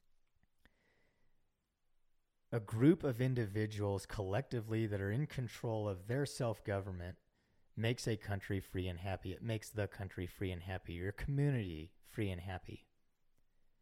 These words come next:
Individuals collectively working in this way matter. We need to stop thinking that our citizenship is, is limited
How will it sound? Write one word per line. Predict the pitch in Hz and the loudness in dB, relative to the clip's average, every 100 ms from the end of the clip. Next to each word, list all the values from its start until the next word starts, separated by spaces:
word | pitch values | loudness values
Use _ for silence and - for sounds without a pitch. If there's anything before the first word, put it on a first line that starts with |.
| _ _ _ _ _ _ _ _ _ - | _ _ _ _ _ _ _ _ _ 0
Individuals | 123 147 147 101 113 131 113 110 104 95 | 2 4 4 2 2 2 2 0 0 -2
collectively | - 101 101 101 - 98 92 80 92 - _ _ _ _ - | -2 -2 0 -2 -2 -4 -4 -8 -8 -14 _ _ _ _ -8
working | 110 131 156 139 113 | 2 2 2 2 2
in | 98 | 0
this | 104 104 - | 0 -2 0
way | 98 90 82 | 0 0 -2
matter. | 95 92 90 87 87 - - _ _ - - _ _ _ - _ _ _ - | -6 -4 -4 -4 -8 -12 -20 _ _ -20 -20 _ _ _ -20 _ _ _ -2
We | 117 | 2
need | 151 135 | 2 2
to | |
stop | 110 - 120 117 | -2 0 0 -2
thinking | - 120 110 - 101 95 92 | -6 -2 -2 -2 -4 -4 -2
that | 92 92 - - - | -2 -2 -6 -16 -6
our | 98 | -4
citizenship | 90 - 110 107 98 - 107 - | -4 -2 -2 -2 -4 -2 -2 -2
is, | 98 87 - - | -2 -4 -8 -6
is | 98 90 | -4 -4
limited | 95 101 101 95 104 95 | -2 -2 -2 -2 -4 -4